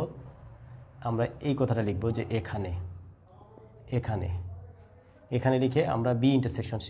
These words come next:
আগে বের করব। B intersection C equal, তাহলে B এর উপাদান কি? থ্রি, ফোর, সিক্স, সেভেন। থ্রি, ফোর, সিক্স, সেভেন। E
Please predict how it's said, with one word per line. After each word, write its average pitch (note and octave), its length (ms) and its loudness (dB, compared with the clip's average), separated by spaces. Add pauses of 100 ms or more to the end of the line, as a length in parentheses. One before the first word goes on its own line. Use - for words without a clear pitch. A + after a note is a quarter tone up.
(160)
আগে G2 160 -2
বের F#2+ 120 -4
করব। F#2+ 120 -2 (120)
B - 20 0 (240)
intersection G2+ 480 -4 (120)
C - 20 -16 (420)
equal, G2 300 -2 (880)
তাহলে B2+ 220 2
B - 100 4
এর C#3+ 120 4
উপাদান C3+ 320 0
কি? C3+ 100 -4 (1700)
থ্রি, C#3 140 6 (140)
ফোর, C3+ 160 2 (140)
সিক্স, B2+ 240 -2
সেভেন। F#2+ 200 -4 (340)
থ্রি, A#2+ 260 2 (640)
ফোর, A#2 280 2 (520)
সিক্স, A#2+ 340 0 (220)
সেভেন। F#2+ 260 2 (1160)
E - 20 6